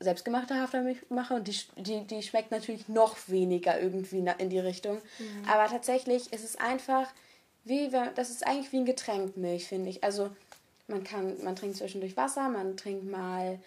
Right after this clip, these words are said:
Speaker 1: einen Kaffee, man trinkt mal Saft und sowas. Und ich glaube, das kann man ganz gut variieren. Und da kann man sich, glaube ich, auch einfach ganz gut durchtesten, was ich auch noch empfehlen kann, wenn man
Speaker 2: Voll.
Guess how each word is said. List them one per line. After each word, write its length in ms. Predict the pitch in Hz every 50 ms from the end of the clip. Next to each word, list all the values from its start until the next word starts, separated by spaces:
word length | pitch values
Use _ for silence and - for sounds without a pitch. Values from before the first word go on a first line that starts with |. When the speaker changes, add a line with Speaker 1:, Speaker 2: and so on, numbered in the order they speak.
| - - - _ _
Speaker 1:
einen 60 | 202
Kaffee, 460 | 202 226 247 262 254 - 254 240 240
man 220 | 233 208 185 190 185
trinkt 420 | - - 202 190 190 190 190 190
mal 220 | 196 190 185 180 180
Saft 400 | 202 214 247 262 254 - - 233
und 120 | 226 214
sowas. 340 | 226 226 208 214 214 220 -
Und 80 | 208 208
ich 160 | 202 - -
glaube, 240 | 226 214 220 214 220
das 120 | 208 -
kann 120 | - 220 214
man 100 | 202 208
ganz 180 | 196 202 202
gut 140 | - 196 190
variieren. 560 | 196 185 190 190 185 185 180 180 196 202 196 - _ _ - - _ -
Und 140 | 202 196
da 100 | 202 196 196 196 - _ _ _
kann 160 | - 233 233 233
man 100 | 226 220
sich, 180 | 226 226 226
glaube 220 | - 214 208 208 214
ich, 140 | - -
auch 80 | 214 -
einfach 300 | - 202 202 208 202 196
ganz 260 | 214 202 202 196 -
gut 180 | - 202 190 - _ _
durchtesten, 800 | - 202 196 214 240 233 - - - 277 277 269 - - 294 285 240
was 120 | 220 -
ich 140 | 208 202 -
auch 80 | 214 240
noch 120 | 247 247
empfehlen 300 | 247 226 - - 233 226
kann, 160 | 226 233 220 214
wenn 100 | 208 208
man 140 | 202 202 196
Speaker 2:
Voll. 80 | 180